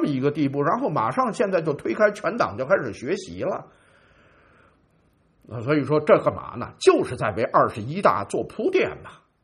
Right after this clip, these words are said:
这就是提前把这路都铺明白了，不是说给自己准备当慈禧啊，提前立一个历史高度，而就是给自己下一步连任，给直-，自己直接生铺路，就到这么一个地步，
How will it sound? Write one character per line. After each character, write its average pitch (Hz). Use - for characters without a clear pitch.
这 240
就 180
是 123
提 220
前 165
把 98
这 139
路 156
都 156
铺 160
明 117
白 147
了， 80
不 226
是 254
说 180
给 104
自 165
己 113
准 87
备 107
当 208
慈 202
禧 113
啊， 104
提 147
前 123
立 139
一 104
个 110
历 107
史 -
高 95
度， 95
而 170
就 466
是 -
给 80
自 95
己 -
下 92
一 98
步 107
连 98
任， 139
给 80
直-， -
自 -
己 -
直 214
接 220
生 311
铺 147
路， 143
就 135
到 120
这 131
么 95
一 73
个 78
地 78
步， -